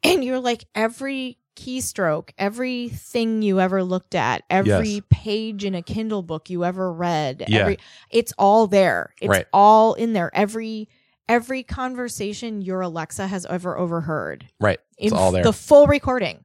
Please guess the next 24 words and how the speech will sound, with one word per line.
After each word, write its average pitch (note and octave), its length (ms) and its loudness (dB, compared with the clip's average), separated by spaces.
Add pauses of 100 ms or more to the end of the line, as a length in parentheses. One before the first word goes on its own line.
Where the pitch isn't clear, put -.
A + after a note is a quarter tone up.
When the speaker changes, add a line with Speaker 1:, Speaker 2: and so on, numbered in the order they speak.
Speaker 2:
Yep. - 200 2 (100)
Speaker 1:
It's F#3 140 -6
all F#3 160 2
there. D3+ 360 -4
Speaker 2:
Yeah. G3+ 160 4
Speaker 1:
Every, C4 640 -2 (1500)
your A3 340 0
whole A3+ 600 -4
life E3+ 560 -10 (200)
just - 280 -6
exists. - 920 -8
Speaker 2:
It's - 380 -6
unnerving. A#2 640 0 (180)
Speaker 1:
It's A3 160 0
very B3+ 260 0
unnerving. C#4 500 -8 (440)
<clears throat> C#4+ 380 -2
They A3 180 0
can D#4 240 -14
tell A#3 320 -2
you F#3+ 500 -2 (1800)
how A3+ 420 -2
much C4 360 -4
time F3+ 800 -4